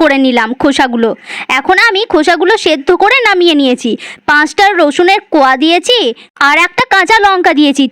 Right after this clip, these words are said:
তোমরা যেমন ঝাল খাবে সেরকম দিও। আর এখানে আমি তেঁতুল ভিজতে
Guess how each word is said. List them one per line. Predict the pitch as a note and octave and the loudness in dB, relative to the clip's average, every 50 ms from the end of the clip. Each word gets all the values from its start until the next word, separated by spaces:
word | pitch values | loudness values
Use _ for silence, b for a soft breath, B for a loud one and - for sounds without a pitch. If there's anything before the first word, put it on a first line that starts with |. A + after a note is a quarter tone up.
| - | 0
তোমরা | C4+ B3+ B3+ C4 C#4 C4+ D#4+ | 0 0 2 0 0 0 0
যেমন | E4+ F4 G#4+ A4 A4+ | 0 0 0 2 2
ঝাল | B4 B4 A#4+ A#4 | 4 4 4 2
খাবে | A#4 G4 B4 C5 C#5 | 2 2 0 0 0
সেরকম | A4+ F#4+ F4+ E4 - D#4+ D4+ C#4 A#3+ | 0 0 0 0 0 0 0 2 2
দিও। | B3+ A#3+ G#3+ G3+ B B B B B - C4+ | 0 0 0 -2 B B B B B -2 -2
আর | C#4+ C#4+ - - D4 | -2 -2 -2 -2 -2
এখানে | C#4 C4+ G4 G#4+ A#4+ C5 A#4 G4 | 0 0 0 2 2 2 2 2
আমি | F#4 A4 D#5+ - _ _ _ _ | 0 -4 -6 -8 _ _ _ _
তেঁতুল | - E4+ D#4+ C4+ - A#4 C5 C#5+ F#4+ | -2 -2 0 0 0 0 0 2 2
ভিজতে | F#4 G4 G4 F4+ - G#4 | 2 2 2 0 0 -2